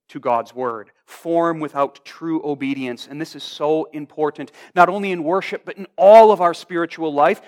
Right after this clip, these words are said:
which really ought to be an act of worship. Worshiping God rightly is not about conforming merely to an external form. Micah thought that.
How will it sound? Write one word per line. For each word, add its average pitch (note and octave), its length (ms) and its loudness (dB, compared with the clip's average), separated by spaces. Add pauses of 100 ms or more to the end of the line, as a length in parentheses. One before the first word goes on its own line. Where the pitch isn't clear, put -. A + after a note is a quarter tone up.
(180)
which A3 200 -8
really A3+ 260 -2
ought A#3 300 4
to A3 80 -14
be E3 180 -6
an D#3 80 -6
act D3+ 320 -10
of C3 120 -16
worship. D3 460 -8 (520)
Worshiping B3 640 -2
God A3 340 4
rightly G3 680 -2
is E3+ 180 -16
not G3+ 460 -6
about G3+ 560 -2
conforming C4 1200 -4
merely B3+ 460 -4
to A#3 220 -12
an G#3+ 60 -6
external A#3 640 -4
form. G#3+ 520 0 (340)
Micah B3+ 260 4
thought B3 300 4
that. D3 240 0